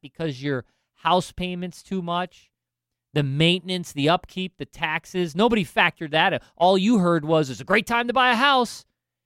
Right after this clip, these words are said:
And now you forget that, oh, man, it takes taxes, insurance, maintenance, utilities.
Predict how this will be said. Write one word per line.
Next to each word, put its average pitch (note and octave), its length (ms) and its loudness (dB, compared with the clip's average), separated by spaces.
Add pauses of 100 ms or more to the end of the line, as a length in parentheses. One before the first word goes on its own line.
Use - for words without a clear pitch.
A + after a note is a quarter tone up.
(320)
And D#3+ 120 4
now F#3+ 160 4
you F#3+ 120 2
forget F#3 400 -4
that, D3+ 180 -6
oh, F3 200 2
man, C#3 280 -6
it C#3 120 -14
takes - 260 -12
taxes, G3 680 -6
insurance, G3 800 -8 (260)
maintenance, F#3+ 800 0
utilities. G3+ 880 0